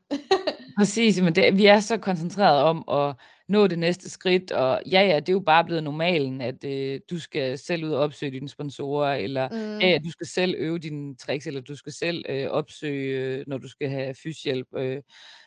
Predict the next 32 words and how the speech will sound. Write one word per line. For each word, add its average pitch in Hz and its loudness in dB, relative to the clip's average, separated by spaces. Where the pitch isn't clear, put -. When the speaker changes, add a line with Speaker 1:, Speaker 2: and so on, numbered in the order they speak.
Speaker 2:
altså 165 -2
sådan, 160 -4
men, 165 -2
men 151 -8
det 175 2
er 170 10
altså 170 4
ret 139 0
stort 233 -2
i 143 -10
sig 139 -10
selv 196 -4
faktisk, - -8
at, 131 -6
at - -10
du 160 -10
har 147 -4
skulle 131 -18
skabe 170 -4
det, 156 -6
at 143 -4
der 135 0
ikke 160 -2
er 170 -2
nogen, 160 -6
der 147 -6
står 143 -4
og 135 -10
kan 156 -8
hjælpe 139 -10
dig. 131 -6
Øhm, 139 -12